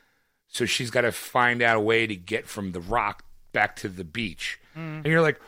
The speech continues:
Speaker 1: "Well, where's the other people?" It's kinda like a remote island that's only known by, like, surfers and, like, some of the locals.
Speaker 2: Right.
Speaker 1: So, of course, you know, there's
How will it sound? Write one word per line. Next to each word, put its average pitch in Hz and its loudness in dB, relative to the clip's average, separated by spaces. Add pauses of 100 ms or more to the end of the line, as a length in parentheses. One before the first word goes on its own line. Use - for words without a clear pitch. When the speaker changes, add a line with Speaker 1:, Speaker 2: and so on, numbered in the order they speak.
(160)
Speaker 1:
"Well, 165 4
where's 156 8
the 135 6
other 202 8
people?" 98 -6 (280)
It's 117 -6
kinda 185 6
like 143 0
a 120 2
remote 110 4
island 127 0 (300)
that's 107 -4
only 117 -2
known 107 -2
by, 104 -2
like, 98 -4
surfers 98 -2
and, 90 -6
like, 87 -8
some 95 -2
of 92 -6
the 90 -6
locals. 139 2
Speaker 2:
Right. 139 -4
Speaker 1:
So, 120 4
of 107 2
course, 151 2
you 120 -4
know, 110 -4
there's 110 -2